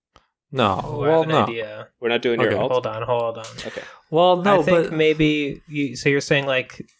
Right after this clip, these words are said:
Speaker 2: the old, the old, uh, poker devil, like, loses, and so he
Speaker 1: Well,
Speaker 2: gets, like
Speaker 1: he shouldn't be a poker devil. He should be, l-, something else, like maybe fiddle devil.
Speaker 3: So
Speaker 2: Mm-hmm.
Speaker 3: fiddle devil loses to the poker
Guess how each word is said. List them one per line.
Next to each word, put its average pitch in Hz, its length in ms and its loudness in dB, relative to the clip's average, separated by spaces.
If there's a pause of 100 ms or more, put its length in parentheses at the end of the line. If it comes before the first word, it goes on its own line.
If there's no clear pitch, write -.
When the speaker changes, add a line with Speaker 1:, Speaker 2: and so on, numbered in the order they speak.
(320)
Speaker 2:
the 120 580 0 (200)
old, 135 340 2 (500)
the 131 160 2
old, 127 360 -2
uh, 123 220 0
poker 131 340 0
devil, 127 440 -2
like, 113 180 -2
loses, 127 840 -4
and 120 140 -8
so 117 100 -4
he 110 60 -4
Speaker 1:
Well, 156 300 2
Speaker 2:
gets, 151 100 0
like 110 240 -6 (180)
Speaker 1:
he 165 140 -4
shouldn't 196 260 0
be 156 120 2
a 156 40 2
poker 110 340 -2
devil. 95 400 -12
He 135 200 -8
should 120 320 -12
be, 117 200 2
l-, 104 280 -2 (520)
something 110 380 0
else, 98 280 -6
like 117 180 0
maybe 107 460 2 (100)
fiddle 104 640 -2
devil. 120 420 -2 (680)
Speaker 3:
So - 100 -6
Speaker 2:
Mm-hmm. 131 200 4
Speaker 3:
fiddle 127 280 6
devil 131 340 2
loses 120 360 0
to 127 120 -2
the 101 80 -2
poker 107 300 -4